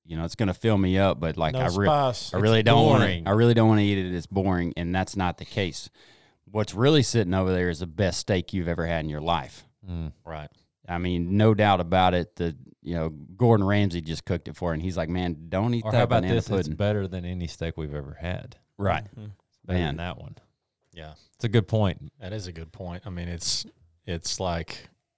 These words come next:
Speaker 4: you just don't, you just don't know until you know. And, and, and we're talking about spiritual fulfillness.
Speaker 1: Like re-, real,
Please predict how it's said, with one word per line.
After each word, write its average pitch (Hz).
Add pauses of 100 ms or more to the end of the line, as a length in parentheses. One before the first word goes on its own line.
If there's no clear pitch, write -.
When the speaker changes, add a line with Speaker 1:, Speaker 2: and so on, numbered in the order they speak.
(420)
Speaker 4:
you 92
just 90
don't, 90 (240)
you 92
just 95
don't 90
know 87
until 87
you 80
know. 92 (280)
And, 82 (100)
and, 80 (540)
and 90
we're 101
talking 98
about 82 (340)
spiritual 95 (640)
fulfillness. 92
Speaker 1:
Like 98
re-, 101
real, 95